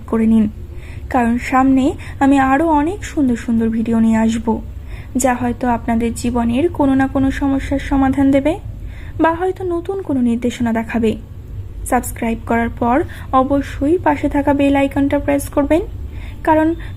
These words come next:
তবেই নতুন ভিডিও আপলোড হওয়ার সঙ্গে সঙ্গেই আপনার কাছে নোটিফিকেশন পৌঁছে যাবে,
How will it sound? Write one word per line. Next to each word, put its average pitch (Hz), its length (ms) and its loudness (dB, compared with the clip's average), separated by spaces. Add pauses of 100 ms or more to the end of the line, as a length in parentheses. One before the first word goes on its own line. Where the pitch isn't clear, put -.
তবেই 320 440 4
নতুন 269 340 0
ভিডিও 254 300 -2
আপলোড 247 380 -2
হওয়ার 240 180 -2
সঙ্গে 233 320 -2
সঙ্গেই 247 460 4 (300)
আপনার 233 360 0
কাছে 226 440 -2
নোটিফিকেশন 240 640 0
পৌঁছে 226 300 -2
যাবে, 220 320 0